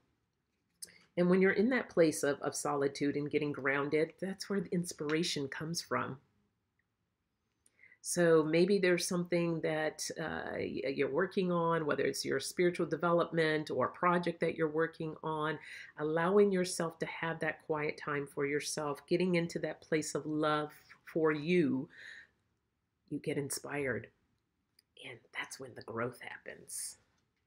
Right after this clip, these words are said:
Okay, we got growth twice here, so that's, that's a very important message. Allowing yourself to grow, but in order to do that, you have to go within. You have to, um,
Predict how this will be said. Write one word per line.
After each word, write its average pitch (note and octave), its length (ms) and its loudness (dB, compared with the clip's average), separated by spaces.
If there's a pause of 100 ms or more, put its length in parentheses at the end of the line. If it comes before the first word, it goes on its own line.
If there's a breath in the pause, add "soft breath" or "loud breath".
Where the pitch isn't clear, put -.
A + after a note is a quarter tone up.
(1400)
Okay, B2 220 -6
we C3 100 -4
got - 240 -2
growth C#3 320 4
twice D#3+ 360 4
here, - 400 2
so B2 220 -4
that's, C3+ 260 -6
that's - 260 -6
a - 40 -4
very D3 260 2
important D#3+ 520 0
message. C3 640 -4 (380 loud breath)
Allowing D#3+ 420 6
yourself E3 420 -2
to D3 100 -6
grow, C#3+ 640 0
but C3+ 120 0
in D3 200 0
order D#3+ 220 2
to - 160 -12
do F3 260 0
that, D3 260 -4
you D3+ 80 -8
have E3 200 -12
to - 60 -6
go D3 160 0
within. C3 540 -2 (400 loud breath)
You C3+ 100 -6
have C#3+ 240 -6
to, C#3 500 0
um, B2 380 -6